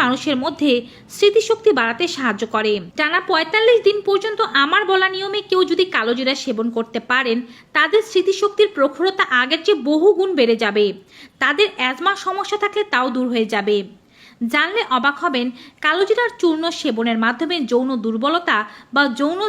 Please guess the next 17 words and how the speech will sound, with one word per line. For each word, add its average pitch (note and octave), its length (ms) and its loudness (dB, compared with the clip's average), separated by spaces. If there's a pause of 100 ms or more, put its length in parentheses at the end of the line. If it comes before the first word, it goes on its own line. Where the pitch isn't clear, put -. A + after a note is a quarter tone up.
যে B3+ 120 2
কোনো F4+ 240 -4
রোগ F#4 220 2
দূর A#3 180 0
হয়ে A3+ 260 0
যায়। G#3 300 -2 (480)
প্রাকৃতিক G#4 520 2
ভায়াগ্রা B3 420 -2
হিসেবে D4 360 -4
কাজ G3+ 220 -4 (120)
করে C4 180 2 (220)
কালোজিরা, A3 500 2 (440)
যা A#3+ 160 0 (140)
নারী B3 280 2
ও C4 120 -2
পুরুষের C#4+ 460 -2
যৌনজনিত B3+ 560 -2